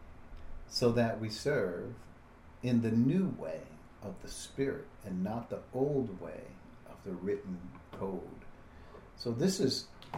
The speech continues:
the fact that we have the Spirit changes everything. And I mean, we are no longer to conduct ourselves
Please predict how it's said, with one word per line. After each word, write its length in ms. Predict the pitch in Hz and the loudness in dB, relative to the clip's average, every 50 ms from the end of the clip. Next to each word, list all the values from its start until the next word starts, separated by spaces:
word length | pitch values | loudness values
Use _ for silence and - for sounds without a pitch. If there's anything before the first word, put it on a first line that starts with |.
| - - | -6 -4
the 60 | 113 | -4
fact 400 | - - - - 226 226 233 233 | -4 0 4 6 6 6 6 6
that 120 | 214 139 135 | 6 4 6
we 160 | 151 156 143 | 6 4 4
have 280 | 135 123 117 117 110 | 4 4 2 2 0
the 80 | 117 107 | -2 -4
Spirit 540 | - - - - 113 104 - 101 - - - | -6 -6 -4 -4 -2 -2 -2 -2 -6 -8 -10
changes 920 | - - - - 131 131 127 123 127 120 113 113 120 123 120 120 120 - - - - - - - - | -10 -6 0 4 4 6 6 4 2 2 2 2 2 2 2 0 -4 -6 -10 -16 -18 -18 -12 -4 0
everything. 640 | 110 104 92 95 95 92 85 - - - - - - - - - - - - - - - - - - - - - - - - - - - - - | 2 2 2 0 0 -4 -4 -4 -8 -12 -12 -14 -14 -16 -18 -18 -20 -20 -20 -20 -18 -18 -18 -18 -18 -20 -20 -20 -20 -20 -20 -20 -20 -20 -12 -6
And 120 | 113 110 117 | -2 2 4
I 120 | 127 139 | 4 6
mean, 640 | 143 139 135 135 131 127 127 123 120 117 117 - - - - - - - - - - - 120 | 8 10 12 12 10 10 8 6 6 6 4 2 -4 -12 -16 -16 -16 -18 -18 -16 -8 -2 2
we 200 | 123 143 151 131 | 4 6 8 8
are 100 | 113 113 | 8 10
no 280 | 117 120 131 135 143 | 10 10 10 10 8
longer 840 | 143 135 135 135 131 131 135 135 127 117 110 98 - - - - - - - - - - - - - - - - - - - - - | 10 10 10 10 10 8 8 8 8 6 6 2 0 -2 -4 -8 -10 -14 -16 -20 -20 -20 -20 -20 -20 -18 -18 -18 -18 -18 -18 -4 0
to 160 | - 139 135 | 2 2 4
conduct 600 | - - 123 117 117 113 139 147 - - - - | 4 6 6 6 6 8 8 6 6 6 4 4
ourselves 920 | 113 101 95 95 - - - - - - - - - - - - - - | 4 4 4 2 2 0 0 -2 -2 -4 -4 -4 -6 -8 -10 -12 -12 -14